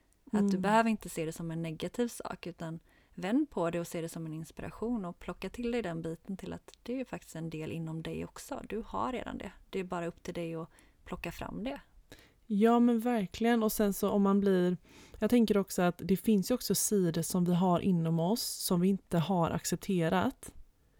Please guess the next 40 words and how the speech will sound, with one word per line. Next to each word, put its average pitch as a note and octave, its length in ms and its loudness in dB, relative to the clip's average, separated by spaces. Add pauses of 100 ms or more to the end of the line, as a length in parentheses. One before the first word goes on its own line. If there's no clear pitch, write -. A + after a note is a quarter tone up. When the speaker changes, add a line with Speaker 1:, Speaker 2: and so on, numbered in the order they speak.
(200)
Speaker 2:
Och F#3 120 4
det G3+ 340 6
är G3+ 160 2
ju F3 220 2
ef-, - 280 -4 (140)
ofta - 420 0
de F#3 580 4 (340)
som, D#3+ 560 2 (840)
alltså F3+ 240 2
som E3+ 180 2
triggas. F#3 720 2
Speaker 1:
Mm. G3+ 320 -6 (560)
Speaker 2:
Och G3+ 160 4
då G#3 200 10
tror F#3+ 260 4
ju A3+ 100 8
vi A3 140 8
gärna E3 460 4 (280)
att, E3 360 -2
"Ja, F3 60 4
men F3 160 6 (120)
gud G#3+ 300 8
vad E3 100 4
hon D#3+ 180 2
är D3+ 40 -2
konstig D#3+ 420 -2
och D#3 100 0 (100)
gud G#3+ 300 8
vad E3 100 4
hon D#3+ 160 2
är D#3 60 -2
si D#3+ 240 0
och D#3 140 0
gud G3+ 200 4
vad F3+ 100 4
hon E3 120 2
är D#3+ 60 -2
sån." E3 240 -2 (1300)
Men F#3 360 6
det A3+ 220 6